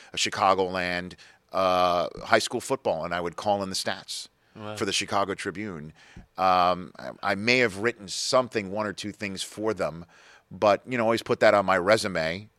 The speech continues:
Speaker 2: Yeah.
Speaker 1: And then went from there to C B S News for a summer internship that was the summer of O J's preliminary trial. And it was the f-, one summer that Dan Rather and Connie Chung co-anchored the C B S Evening News.
Speaker 2: Wow.
Speaker 1: So I worked in the fishbowl, as they called it there.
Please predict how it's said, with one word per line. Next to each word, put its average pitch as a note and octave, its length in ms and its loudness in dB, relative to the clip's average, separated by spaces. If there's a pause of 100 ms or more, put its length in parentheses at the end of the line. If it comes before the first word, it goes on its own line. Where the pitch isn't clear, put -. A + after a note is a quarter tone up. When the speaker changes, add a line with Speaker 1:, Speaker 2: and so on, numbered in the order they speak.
Speaker 2:
Yeah. G2 220 -6
Speaker 1:
And G2 120 -2
then G2+ 100 0
went G#2+ 180 -2
from G#2 180 -8
there G#2 140 0
to F#2+ 60 -4
C A#2+ 240 -2
B A2 180 -4
S G2 280 -2
News G2+ 600 -10
for F#2 300 -6
a F2 100 -12
summer G#2+ 460 -4
internship F#2+ 540 -8 (100)
that - 140 -12
was F#2 140 -14
the F#2+ 80 -8
summer G2+ 440 -2
of F2 180 -8
O G#2+ 200 0
J's G2+ 360 -6
preliminary F#2 720 -8
trial. D#2 600 -10 (440)
And G2+ 200 -4
it - 40 -6
was F#2 180 -10
the F#2 180 -8
f-, - 180 -10 (160)
one A2 420 -6
summer G#2 400 -2
that E2 280 -8
Dan G2 260 -6
Rather F#2+ 380 -4
and E2+ 100 -14
Connie G2 320 -8
Chung F#2 380 -10
co-anchored F2+ 720 -6
the E2 40 -12
C F#2 200 -6
B F2 160 -6
S E2+ 180 -4
Evening F2 400 -12
News. F2 560 -12
Speaker 2:
Wow. A2 340 -2
Speaker 1:
So A2 160 2
I G#2 60 6
worked G#2 320 0
in F#2+ 80 -8
the F#2 80 -10
fishbowl, G2 640 0
as E2 100 -4
they F2 140 -2
called F#2 280 0
it E2 180 -8
there. F#2 440 0